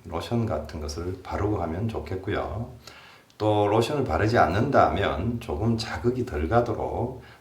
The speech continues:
어, 힘 조절을 하는 것이 필요하겠습니다. 어, 하루에 한 번씩 하셔도 되고요. 시간이 되고 좀 더 빨리 효과를 보시고 싶은 분은 하루에 두 번, 세 번 이렇게 하셔도 무방합니다.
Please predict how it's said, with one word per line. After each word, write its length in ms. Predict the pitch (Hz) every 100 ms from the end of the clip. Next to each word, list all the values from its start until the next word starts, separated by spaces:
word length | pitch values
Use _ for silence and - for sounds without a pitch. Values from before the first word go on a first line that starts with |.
| -
어, 220 | 71 -
힘 200 | - 123
조절을 520 | 120 117 78 - -
하는 340 | - 85 80 76
것이 640 | 71 - - 107 135 139 -
필요하겠습니다. 1040 | 127 123 80 76 - - - - - - - - - - - - - - - _ _ _ _
어, 460 | - - 50 - -
하루에 280 | - 120 165
한 180 | 117 135
번씩 340 | 165 - 156
하셔도 380 | 110 110 139 123
되고요. 800 | 92 107 90 64 73 123 147 -
시간이 600 | - - 156 139 95 85
되고 720 | 73 92 101 - 65 80 113 120
좀 200 | 85 87
더 160 | 104 -
빨리 360 | 113 127 113
효과를 680 | 92 107 110 98 104 104 -
보시고 640 | 85 85 87 90 - 92
싶은 320 | - - - 78
분은 560 | 98 104 76 107 131
하루에 340 | - 80 85 85
두 160 | 85 80
번, 340 | 85 - -
세 240 | - 82
번 160 | 87 78
이렇게 300 | 78 87 -
하셔도 760 | 95 95 - 80 69 110 127 -
무방합니다. 640 | - 139 131 - 113 -